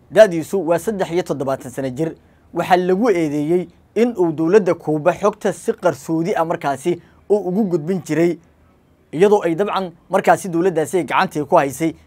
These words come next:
shuuciyadda tan iyo sanadkii kun sagaal boqol koob iyo siddeetankii, waxaana uu markaasi ka tirsanaa wasaaradda arrimaha dibadda ee dowladda Maraykanka. Safiirkii hore ee Maraykanka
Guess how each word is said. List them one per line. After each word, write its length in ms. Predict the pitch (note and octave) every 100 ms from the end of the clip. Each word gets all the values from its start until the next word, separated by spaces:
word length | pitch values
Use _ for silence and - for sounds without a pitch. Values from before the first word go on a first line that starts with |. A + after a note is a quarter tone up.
| _
shuuciyadda 800 | - F3 D3 D#3+ G3+ F3 F#3 - _
tan 160 | - A3
iyo 160 | F#3+ F3
sanadkii 380 | - G3 -
kun 140 | F3 G3
sagaal 300 | E3 D#3 E3+
boqol 340 | D3 C3 E3 E3 _ -
koob 220 | - G3+
iyo 100 | E3
siddeetankii, 800 | C3+ - D#3+ E3 C#3+ - D3 D#3+ - _ -
waxaana 380 | G3+ F#3 F3+ D3+
uu 80 | D#3+
markaasi 420 | F#3+ E3+ D3 D#3
ka 140 | G#3+
tirsanaa 440 | F3+ C3 C3+ C#3+ D3+ _ -
wasaaradda 460 | D#3 D#3+ F#3+ F3+
arrimaha 300 | C#3 D3+ F3
dibadda 440 | C#3 C#3+ E3 D#3 D3+ _ _
ee 100 | A2
dowladda 340 | C#3+ D3+ E3 C#3
Maraykanka. 640 | C3+ C#3+ C3 G#2 D3 C3 _ _ _ _ _ _ _ _ _ _ _ _ _ _ _
Safiirkii 480 | - F#3 E3+ D4 B3+ A#3
hore 200 | F#3+ F#3+
ee 60 | F#3+
Maraykanka 640 | F3 G3 G3+ D#3 F3+